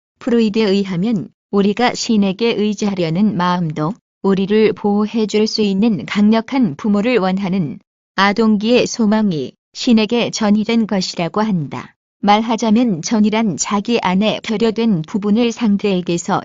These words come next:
찾고자 하는 것이다. 그 점에서 연인인 남녀는 서로에게 전이된 사이라 할 수 있다. 그러나 전이가 소유욕이나 의존으로 나가게 되는 건 바람직스럽지 못하다.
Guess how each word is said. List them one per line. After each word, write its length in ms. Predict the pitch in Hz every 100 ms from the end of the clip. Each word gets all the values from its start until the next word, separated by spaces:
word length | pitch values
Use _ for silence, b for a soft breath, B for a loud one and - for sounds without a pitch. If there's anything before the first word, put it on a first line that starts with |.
| -
찾고자 580 | - 240 - 202 196 226
하는 260 | 208 170
것이다. 540 | 147 143 - - 117 - _ _ _ _ _ _ _ _ _ _ _ _ -
그 160 | 233
점에서 600 | 226 214 196 190 247 226
연인인 480 | - 185 202 233 254
남녀는 640 | 202 196 202 196 247 180 - _ _
서로에게 720 | - 254 226 233 196 - 208
전이된 640 | - 196 190 190 240 214
사이라 400 | - 240 208 202
할 240 | 240 220 202
수 160 | -
있다. 500 | 226 202 - 131 - _ _ _
그러나 480 | - 202 190 196 143 _ -
전이가 480 | 233 208 196 233 247
소유욕이나 880 | - 220 220 220 220 214 214 226
의존으로 640 | 185 196 190 214 196 226 190
나가게 460 | 190 196 196 185
되는 280 | 202 196 185
건 340 | 175 208 147 - _ _ -
바람직스럽지 920 | 196 185 185 202 214 220 214 196 -
못하다. 600 | 220 214 - 196 - -